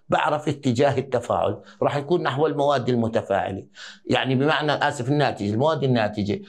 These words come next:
يعني راح يكون اتجاهه نحو اليمين. مش قال لي حدد اتجاه التفاعل، خلص بما إنه حمض قوي راح يكون نحو المواد الناتجة اللي هو اليمين.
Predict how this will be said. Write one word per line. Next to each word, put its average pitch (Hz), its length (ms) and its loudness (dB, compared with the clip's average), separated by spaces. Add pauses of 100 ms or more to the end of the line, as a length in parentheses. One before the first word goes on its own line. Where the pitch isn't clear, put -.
(140)
يعني 113 140 0
راح 120 120 0
يكون 175 260 0
اتجاهه 143 520 2
نحو 120 280 0
اليمين. 98 480 -2 (260)
مش 107 160 0
قال 156 120 2
لي 147 80 0
حدد 147 540 -2
اتجاه 135 540 0
التفاعل، 185 680 0 (200)
خلص 151 380 0
بما 160 220 2
إنه 180 160 4
حمض 151 300 0
قوي 208 580 2
راح 127 160 0
يكون 147 300 0
نحو 151 220 2
المواد 139 480 2
الناتجة 127 680 0
اللي 113 120 0
هو 120 120 2
اليمين. 98 440 -4